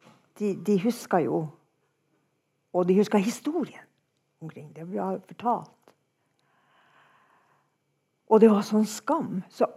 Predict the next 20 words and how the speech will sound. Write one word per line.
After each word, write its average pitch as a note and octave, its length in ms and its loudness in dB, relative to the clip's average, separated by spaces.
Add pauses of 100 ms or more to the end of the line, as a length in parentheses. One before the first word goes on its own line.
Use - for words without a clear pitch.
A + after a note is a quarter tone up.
(760)
og G3 120 -2
det, C4+ 160 10 (460)
skam C#4+ 440 2
er G3 200 8
jo F#3+ 120 8
et F#3 200 4
begrep G3+ 580 6
som F3 200 0
jeg E3+ 140 4
har E3+ 100 4
forstått F#3+ 600 0 (640)
at F3 300 4
jeg, E3+ 520 6
at E3 380 4
jeg, E3 540 4 (1400)
jeg F#3 160 4
er F#3 60 2
fillerista A#3+ 920 6
i C3+ 100 -6
skam. C#3+ 360 -8